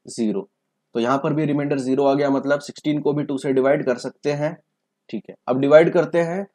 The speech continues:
और आंसर लिखते हैं। ट्वेल्व डिवाइडेड बाई टू क्या आया? सिक्स। ठीक है, सिक्सटीन डिवाइडेड बाई टू क्या आया? एट।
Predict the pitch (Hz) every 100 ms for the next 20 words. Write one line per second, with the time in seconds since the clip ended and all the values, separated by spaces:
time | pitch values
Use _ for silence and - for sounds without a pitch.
0 | _ 120 - 127 127 156 160 - 160 156
1 | 165 - _ _ _ 147 170 170 165 160
2 | 165 160 156 165 147 151 147 165 196 _
3 | _ _ _ - 131 101 - - _ _
4 | _ _ _ 123 - 147 _ _ _ _
5 | - 135 - 190 180 175 165 160 160 160
6 | 156 170 156 151 151 151 _ _ _ -
7 | 92 -